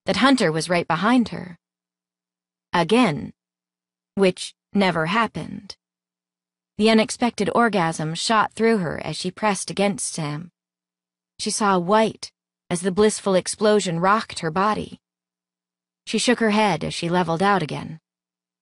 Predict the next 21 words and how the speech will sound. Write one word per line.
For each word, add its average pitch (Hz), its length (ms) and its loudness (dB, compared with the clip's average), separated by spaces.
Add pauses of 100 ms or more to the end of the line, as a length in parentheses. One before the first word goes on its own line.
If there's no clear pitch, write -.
(420)
They 254 260 2
were 190 160 2
a 151 60 0
force, - 760 -6 (380)
she 165 180 -4
realized. 151 760 -4 (800)
The 190 80 -4
two 262 200 4
of 151 140 2
them, 160 380 -6 (560)
together 196 420 2
like 156 260 -6
this. 156 460 -6 (1120)
Silence 220 720 0 (240)
lingered 175 580 0 (280)
as 160 200 -6
their 170 180 0
breathing 170 400 2
returned 151 600 -2
to - 80 -6
normal. 170 500 -2